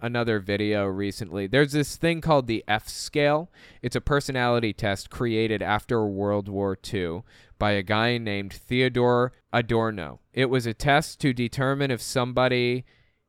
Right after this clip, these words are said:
is likely to fall for what Hitler wanted. These are the personality qualities that Nazis were likely to have.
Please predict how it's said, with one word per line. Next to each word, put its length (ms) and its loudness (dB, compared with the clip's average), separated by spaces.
is 200 -2
likely 500 2
to 140 -4
fall 440 4
for 540 -2
what 260 -4
Hitler 680 -6
wanted. 520 -6
These 180 2
are 60 0
the 120 4
personality 1120 2
qualities 800 0
that 320 0
Nazis 560 0
were 140 -2
likely 440 -2
to 160 -6
have. 420 -8